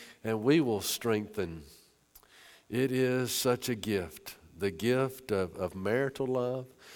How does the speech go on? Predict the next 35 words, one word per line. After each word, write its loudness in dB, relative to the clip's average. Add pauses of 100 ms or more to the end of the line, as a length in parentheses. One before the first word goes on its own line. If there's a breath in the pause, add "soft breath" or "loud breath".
(260 loud breath)
but 0
also 4
the -2
gift 0
that -2
we -4
parents 0
have -2
for -4
our -2
children, 0
we -4
children 2
have -4
for -8
our -6
parents, -4 (540 loud breath)
the 0
gift 4
that -4
brothers 6
and -2
sisters 0
have 2
for 0
each 0
other 4
in -2
the -4
physical 2
family, 2 (380 loud breath)
the, 4 (280 loud breath)
the, 4
the 0
blessing 2